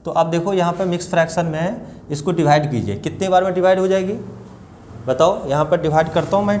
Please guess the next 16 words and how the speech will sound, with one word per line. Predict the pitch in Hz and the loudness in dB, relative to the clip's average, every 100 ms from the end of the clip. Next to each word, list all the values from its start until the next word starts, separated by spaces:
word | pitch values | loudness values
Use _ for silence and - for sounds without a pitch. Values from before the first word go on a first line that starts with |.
| 202 | 0
ट्वेंटी | 160 165 180 | 0 2 0
से, | 170 170 170 - | 0 -2 -2 -6
वन | 107 131 170 | 0 0 0
सेवन | - 160 170 | 0 0 0
सेवन, | 160 160 160 156 - - - - - | 0 0 0 -2 -6 -8 -8 -6 -2
ठीक | 165 | 2
है? | 190 220 247 - - - | 4 2 0 -10 -14 -6
इसको | 139 170 | -4 -2
divide | 165 151 165 170 | 0 2 2 2
करेंगे | 170 170 156 139 202 - - - - - | 0 2 2 2 -2 -12 -18 -20 -20 -4
तो | 139 139 139 139 139 139 139 - - - | 2 2 2 -2 -6 -12 -12 -14 -18 0
ट्वेंटी | 143 160 147 185 196 247 - | 2 2 0 0 0 -2 0
एट | 143 135 | 0 2
जा, | 107 85 - - - - | -2 -4 -6 -14 -20 -12
ठीक | - 143 | -8 0
है, | 226 214 - - | 0 0 -4 -16